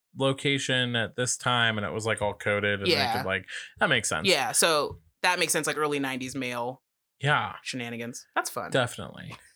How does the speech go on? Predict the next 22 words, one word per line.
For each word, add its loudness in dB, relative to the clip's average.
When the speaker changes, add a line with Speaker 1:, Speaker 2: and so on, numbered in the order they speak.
Speaker 1:
<laughs> -2
Um, 4
another, 4
another 2
example. 2
So 2
in 2
season 0
two 4
of 2
Scandal, 2
there 4
was 4
a 4
character 4
by 6
the 2
name 4
of 0
Artie 2
Hornbacher, 2
who 4